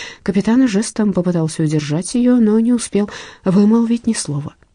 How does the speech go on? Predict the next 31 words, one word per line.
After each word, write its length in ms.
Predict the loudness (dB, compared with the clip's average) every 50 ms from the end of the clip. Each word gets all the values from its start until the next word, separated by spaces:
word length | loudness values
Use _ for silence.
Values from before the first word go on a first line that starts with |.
| _ _ _ _ -4
Она 120 | -2 0 0
решительно 580 | -2 -2 -6 -8 -6 -4 -2 0 2 2 0
сделала 360 | 0 0 0 0 0 0 -2
шаг 260 | -2 -4 -6 -6 -6 -10
вперёд. 440 | -14 -4 0 0 2 2 0 -2 -6 -12 -16 -16 -16 -16 -18 -10 0 2
Её 180 | 4 4 4
присутствие 600 | 4 2 0 0 -2 -4 -4 -6 -2 0 2 2
здесь 240 | 2 2 -2 -2 -4
в 60 | -4
такой 280 | -4 -4 -2 0 0 0
час 280 | 0 -2 -4 -4 -2
было 300 | -2 0 0 2 2 2
настолько 480 | 2 0 0 -2 -2 -4 -6 -4 -2 0
нелепым, 440 | 2 2 2 2 -2 -2 -4 -6 -6
что 300 | -6 -8 -4 -2 0 2
мужчины 560 | 2 2 2 2 0 -2 -2 0 0 0 0 -2 -8 -14 -16 -18 -20 -20 _ 0
лишились 640 | 2 2 2 2 2 0 0 0 0 -2 -4 -6 -10 _ _ _
дара 280 | -4 0 0 2 2 0
речи. 460 | -2 -4 -8 -10 -12 -12 -12 -12 -16 _ _ _ _ _ _ _ _ _ _ 0
Она 180 | 2 2 4
резко 340 | 2 2 0 -2 -2 -2 0 0
мотнула 380 | 0 -2 -2 -2 -2 -2 -2
головой, 440 | -2 0 0 2 2 2 2 0 0 -4 -12 -20 -20 -20 -20 _ -2
приказывая 580 | 2 2 2 2 2 -2 -2 -2 -2 -2 -2 -4
идти. 340 | -4 -6 -6 -8 -8 -10 _ _ _ _ _ _ _ _ _ _ _ _ _ _ _
Все 440 | -8 -6 -4 -2 -2 -2 -4 -6 -10 -16 _ _ _ _ -8
пошли. 420 | -6 -6 -6 -8 -12 -16 -20 _ _ _ _ _ _ _ _ _ _ _ -20 _ _ _ _ _ _ _ _ _ _ _ _
Шофёр 380 | -4 -2 0 2 2 2 4 6
нёс 260 | 4 4 4 0 -6
две 200 | -2 2 4 4
лопаты. 480 | 4 4 2 2 -2 -2 -2 -6 -10